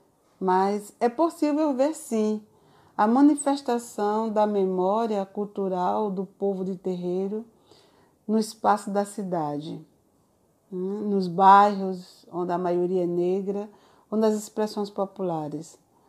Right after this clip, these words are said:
É possível perceber no,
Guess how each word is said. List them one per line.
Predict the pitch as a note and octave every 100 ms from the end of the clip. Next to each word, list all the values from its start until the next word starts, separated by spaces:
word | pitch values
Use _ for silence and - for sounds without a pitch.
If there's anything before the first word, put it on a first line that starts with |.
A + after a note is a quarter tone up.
| _ _ _
É | A3+
possível | A#3 D4 D4 C4 C4
perceber | B3+ B3 A#3 G#3 F#3 G#3 A#3 C#4+ - _ _ _ _
no, | A3 A#3 B3+ C#4+ D#4 D#4+